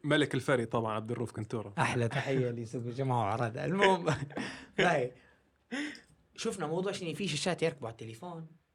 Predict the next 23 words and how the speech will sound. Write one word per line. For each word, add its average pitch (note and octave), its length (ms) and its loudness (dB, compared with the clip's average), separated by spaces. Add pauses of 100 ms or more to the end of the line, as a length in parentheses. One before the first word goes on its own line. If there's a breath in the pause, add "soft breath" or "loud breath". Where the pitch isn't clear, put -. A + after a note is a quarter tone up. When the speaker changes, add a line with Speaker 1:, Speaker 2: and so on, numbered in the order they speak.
(520)
Speaker 2:
في - 60 -20
الصبح D#3 480 -10 (180)
إطار D#3+ 280 -4
متاعهم - 360 -12
أبيض C3 260 -10
عادي، C#3 300 -12
في C#3 100 -18
الليل E3 480 -4 (1000)
يديروا C#3 320 -2
في C#3 120 -4
ضي B2 260 -4 (540)
باللومينير. A3+ 580 0
هذه F#3 220 0
طبعًا F#3 240 0
شنو؟ G3+ 180 -2
إحنا D#3+ 520 0 (360 loud breath)
بقايا G#3 640 4
منتجات F3+ 640 0
الصين. D3 520 -4 (1160 loud breath)
الصين A3+ 440 0
تصدر F#3 300 2
العالم G3+ 340 2
كله، E3+ 340 -2